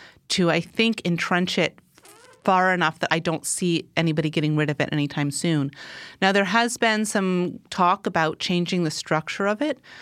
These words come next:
um, making it into a commission like the other agencies that I mentioned. I still think that there's not a lot of appetite for doing that. I, I still find that very puzzling because one of the advantages to having a commission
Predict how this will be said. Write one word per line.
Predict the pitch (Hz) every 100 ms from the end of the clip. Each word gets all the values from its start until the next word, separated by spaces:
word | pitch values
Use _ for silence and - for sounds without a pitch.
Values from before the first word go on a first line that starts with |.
| - -
um, | 170 160 160
making | 165 170 190
it | 185
into | 185 196 226
a |
commission | - 196 160 - 165
like | 165 156
the | - 156
other | 160 151 151 -
agencies | 160 160 156 156 156
that | 156
I | 151
mentioned. | 156 185 202 165 151 151 - - - - -
I | 196
still | 202 - 240 233
think | 233 233 214
that | 202 -
there's | 170 170
not | 180 170 - 170
a |
lot | 170 170 170 175
of |
appetite | 170 170 190 - 170
for | -
doing | 160 165 165 180
that. | 175 185 -
I, | 147 165 - _
I | - -
still | - 247 247
find | 247 185 170
that | -
very | 175 170 165 160 -
puzzling | - 165 170 147 147
because | 143 - 160
one | 170
of | 170
the | 170 156
advantages | 151 160 180 190 151 147
to | 160
having | 160 156 156
a | 143
commission | - 185 294 - 151